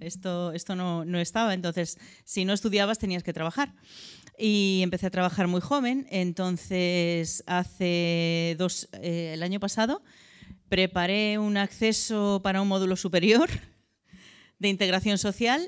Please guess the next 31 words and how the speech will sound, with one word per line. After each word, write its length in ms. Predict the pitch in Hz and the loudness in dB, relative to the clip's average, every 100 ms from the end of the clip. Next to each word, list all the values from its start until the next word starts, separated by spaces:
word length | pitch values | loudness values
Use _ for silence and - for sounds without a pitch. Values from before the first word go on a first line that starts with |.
| - | -6
y 260 | 185 175 175 | -4 0 0
aprobé 540 | 170 170 180 254 370 | -2 -2 0 -2 -4
y 240 | 214 185 | -6 -4
he 20 | 175 | -4
empezado 340 | 170 170 165 | -4 -4 -4
este 200 | 160 165 | -4 -4
año 160 | 156 156 | -4 -4
integración, 720 | 156 147 147 160 147 147 143 | -6 -8 -8 -8 -8 -8 -10
eh, 320 | 127 123 110 | -12 -16 -10
técnico 300 | 175 170 170 | -4 -4 -4
superior 340 | 160 165 160 165 | -6 -6 -2 -2
de 60 | |
integración 400 | 156 151 147 160 | -2 -4 -4 -6
social. 400 | 151 147 214 339 - - - - - _ _ - | -6 -2 -2 -2 -8 -20 -20 -20 -20 _ _ -6
Y, 960 | 214 202 190 185 180 175 170 170 165 | 0 2 2 2 0 0 0 0 -2
bueno, 240 | 165 165 151 | -4 -6 -8
pues, 400 | - 147 - 165 | -10 -10 -8 -6
eh, 440 | 151 147 147 147 | -6 -6 -6 -6
estamos, 640 | 143 - 156 160 160 147 _ _ | -8 -6 -4 -2 -4 -6 _ _
estoy 840 | - 165 - _ _ 202 220 208 175 | -10 -8 -8 _ _ -4 0 0 0
empezando 460 | 170 170 190 185 | -2 -2 -2 -2
a 80 | 170 | -4
conocer, 560 | 170 165 - 175 170 160 | -4 -6 -2 -2 -2 -2
eh, 440 | 156 156 151 151 156 - - - - | -6 -6 -6 -8 -14 -20 -20 -20 -10
pues 220 | 156 175 | -8 -6
eso, 160 | 160 | -4
un 60 | 165 | -4
poco 160 | 165 165 | -6 -4
las 100 | 156 | -4
necesidades 540 | 160 151 170 160 151 | -6 -8 -8 -6 -6
de, 540 | 160 156 151 147 147 | -4 -4 -4 -6 -8